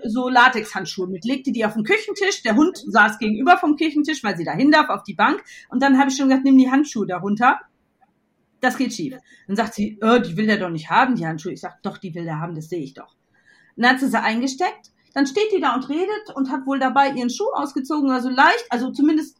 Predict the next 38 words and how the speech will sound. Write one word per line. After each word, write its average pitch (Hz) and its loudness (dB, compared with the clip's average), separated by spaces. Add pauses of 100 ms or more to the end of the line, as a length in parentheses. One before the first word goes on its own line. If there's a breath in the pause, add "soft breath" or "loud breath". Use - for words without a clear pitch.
irgendwie 370 -4
auf 294 2
den 339 -2
Fersen 311 2
gekippelt, 427 -2
irgendwie 320 -2
muss 285 -2
wohl 262 -2
ein 247 -2
Schlappen - -4
gewesen 277 2
sein, 277 0 (200 loud breath)
wollte 370 2
weitergehen 320 2
und 269 0
sagt, 269 0 (260)
„Äh, 165 -6 (920)
ich - -16
hab - -16
nur 196 -6
noch 180 -10
einen 190 -6
Schuh 294 -8
an.“ 170 -8 (720 soft breath)
Ja, - -4 (100)
ich 208 -12
sag, 214 -6
„Dann 254 2 (160)
bist 262 -6
du 262 -4
jetzt 262 -2
wohl 311 -2
deine 277 4
Latexhandschuhe 175 0
los.“ 143 -8
Also 240 2
sie 285 4
klaut 330 6